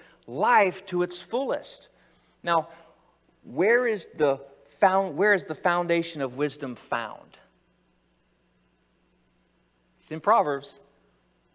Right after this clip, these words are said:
"The fear of the Lord is the beginning of wisdom." So what we're seeing here is this.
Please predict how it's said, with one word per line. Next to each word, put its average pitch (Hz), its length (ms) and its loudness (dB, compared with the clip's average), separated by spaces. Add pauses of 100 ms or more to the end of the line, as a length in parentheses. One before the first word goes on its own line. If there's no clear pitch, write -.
(500)
"The 131 80 -8
fear 196 380 4
of 208 100 -2
the 220 80 2
Lord 123 440 2 (1120)
is 135 140 -10
the 139 100 -10
beginning 160 760 -6
of 131 520 0 (460)
wisdom." 127 400 -8 (960)
So - 180 -2
what 156 380 2
we're 175 120 2
seeing 254 360 -6
here 160 220 -2
is 143 120 -8
this. - 440 -8